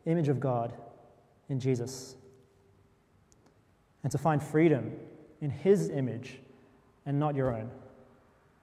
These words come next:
Now, if you are a Christian,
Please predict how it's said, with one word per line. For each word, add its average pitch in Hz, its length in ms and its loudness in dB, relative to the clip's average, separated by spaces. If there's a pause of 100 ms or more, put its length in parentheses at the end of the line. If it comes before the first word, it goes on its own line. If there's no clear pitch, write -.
(1900)
Now, 151 80 -2
if 156 240 -2
you 180 100 6
are 160 160 8
a 143 40 6
Christian, 131 400 -2